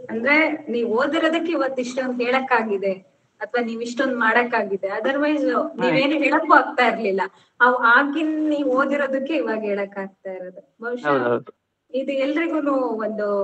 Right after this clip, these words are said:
Speaker 1: good message. ನೀವೇನಾದ್ರೂ ಓದಿದ್ರೆ ಮುಂದೆ ಏನಾದ್ರೂ ಹೇಳಕ್ಕಾಗುತ್ತೆ ಅನ್ನೋದು.
Speaker 2: ಹೌದು, ಹೌದು. ಇಲ್ಲಿ ಯಾರು ಏನಾದ್ರು ಕೇಳಿದ್ರೆ ಏನು ಹೇಳಕ್ಕೆ ಬರಲ್ಲ,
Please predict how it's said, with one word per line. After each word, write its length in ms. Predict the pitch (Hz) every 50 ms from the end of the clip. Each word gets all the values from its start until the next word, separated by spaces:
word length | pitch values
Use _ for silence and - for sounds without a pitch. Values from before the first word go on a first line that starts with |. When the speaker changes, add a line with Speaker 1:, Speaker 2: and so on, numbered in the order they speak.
| 190 190 190 190
Speaker 1:
good 260 | 190 220 277 285 233 240
message. 500 | 247 226 - - 208 196 190 190 190 196
ನೀವೇನಾದ್ರೂ 560 | 208 214 226 220 226 233 254 254 254 254 240
ಓದಿದ್ರೆ 380 | 226 240 247 226 254 262 302
ಮುಂದೆ 260 | 294 254 233 226 220 233
ಏನಾದ್ರೂ 380 | 233 208 214 202 190 190 196
ಹೇಳಕ್ಕಾಗುತ್ತೆ 680 | 196 202 208 196 202 196 185 180 185 180 _ _ -
ಅನ್ನೋದು. 520 | 175 175 175 175 - _ 175 175 - _ _ _ _ _ _ _ - 156
Speaker 2:
ಹೌದು, 120 | 139 160 - 247 - - - - 311 302
ಹೌದು. 220 | 196 196 175 160 -
ಇಲ್ಲಿ 260 | 185 202 214 208 196
ಯಾರು 220 | 196 208 220 208
ಏನಾದ್ರು 320 | 208 214 220 220 214 202 196
ಕೇಳಿದ್ರೆ 440 | - 226 226 240 233 214 220 214 214
ಏನು 100 | 220 208
ಹೇಳಕ್ಕೆ 300 | 208 214 226 220 226 190
ಬರಲ್ಲ, 320 | 156 151 139 131 127